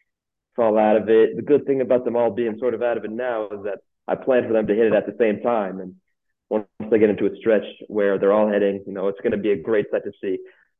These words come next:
Yeah, uh, basically just I, uh, applaud Hurley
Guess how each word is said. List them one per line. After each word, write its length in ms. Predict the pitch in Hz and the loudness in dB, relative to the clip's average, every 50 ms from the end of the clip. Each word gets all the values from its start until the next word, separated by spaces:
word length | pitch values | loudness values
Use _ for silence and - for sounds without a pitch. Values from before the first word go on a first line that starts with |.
| _ _ _ | _ _ _
Yeah, 300 | 110 107 98 95 92 - - - - | 0 0 2 2 0 -2 -4 -4 -2
uh, 320 | 117 107 107 104 101 95 92 - - | 0 2 2 2 0 0 -2 -2 2
basically 520 | 147 135 135 135 139 135 139 127 123 123 | 2 2 2 2 -2 -2 0 0 2 2
just 180 | 120 113 110 110 - - - | 0 -2 -6 -8 -10 -8 -4
I, 220 | 113 110 110 110 | -2 0 0 0
uh, 360 | 107 104 101 98 98 98 98 - | 0 0 0 -2 -4 -6 -8 -10
applaud 320 | - - - 151 143 127 | -10 -4 0 0 2 2
Hurley 400 | 117 127 123 123 120 117 113 117 | 4 4 4 4 4 2 0 -2